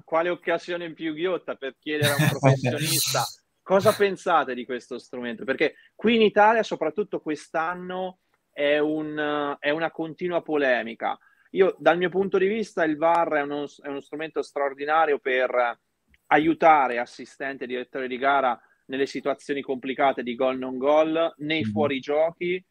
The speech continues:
Speaker 1: però nei calci di rigore, Ian, perlomeno, ripeto, quest'anno in Italia, che sia Serie A o
Speaker 3: Mhm.
Speaker 1: Serie B, se ne son viste di tutti i colori.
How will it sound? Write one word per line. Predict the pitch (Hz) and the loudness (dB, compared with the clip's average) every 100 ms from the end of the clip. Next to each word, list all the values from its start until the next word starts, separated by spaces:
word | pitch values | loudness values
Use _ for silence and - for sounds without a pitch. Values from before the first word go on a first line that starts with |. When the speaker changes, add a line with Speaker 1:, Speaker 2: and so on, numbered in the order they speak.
| _ _ _ _ | _ _ _ _
Speaker 1:
però | 135 143 170 | 2 4 4
nei | 160 143 | 0 -2
calci | 147 143 139 - | 2 2 0 -4
di | 131 | -4
rigore, | 135 127 139 151 127 | -2 0 2 2 0
Ian, | 123 131 131 123 113 | -2 -2 -2 -6 -6
perlomeno, | 123 123 135 139 | -6 -6 -4 -4
ripeto, | 123 123 127 113 113 | -4 -2 0 0 -4
quest'anno | 127 - 151 151 143 | -10 -6 -2 -2 -4
in | |
Italia, | 135 147 143 147 147 | -4 2 2 2 -2
che | - | -4
sia | 131 156 | -8 -6
Serie | 143 139 143 | -6 -2 0
A | |
o | 131 | 0
Speaker 3:
Mhm. | |
Speaker 1:
Serie | 117 123 123 | -2 -6 -8
B, | 123 143 147 | -6 -4 -4
se | - - | -8 -12
ne | 127 | -10
son | 139 131 | -10 -8
viste | 139 - | -6 -2
di | 123 | -4
tutti | 120 123 - | -4 -8 -8
i | |
colori. | - 113 98 92 | -2 0 0 -4